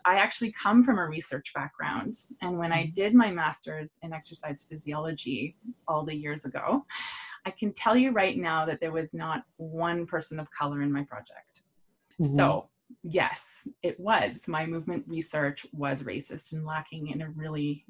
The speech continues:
Speaker 1: big way. So when I saw this event, I knew I had to be part of it, and it w-,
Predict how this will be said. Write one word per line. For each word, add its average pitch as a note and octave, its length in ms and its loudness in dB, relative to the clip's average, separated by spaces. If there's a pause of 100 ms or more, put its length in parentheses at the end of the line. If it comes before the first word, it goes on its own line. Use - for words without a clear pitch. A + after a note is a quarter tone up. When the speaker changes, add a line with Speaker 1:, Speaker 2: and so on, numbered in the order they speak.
(100)
Speaker 1:
big D3+ 160 -8 (100)
way. C#3 340 -8 (480)
So F#3 540 2
when F#3 200 -2
I F#3 120 2
saw G3 340 2
this G#3 180 0
event, E3+ 600 -2 (100)
I E3+ 120 -4
knew E3+ 180 -4
I E3+ 60 -2
had E3 220 -4
to E3+ 60 -12
be E3 120 -8
part D3+ 240 -4
of D3+ 100 -6
it, D3 160 -4
and D#3+ 180 -8
it D#3+ 60 -6
w-, D#3+ 220 -10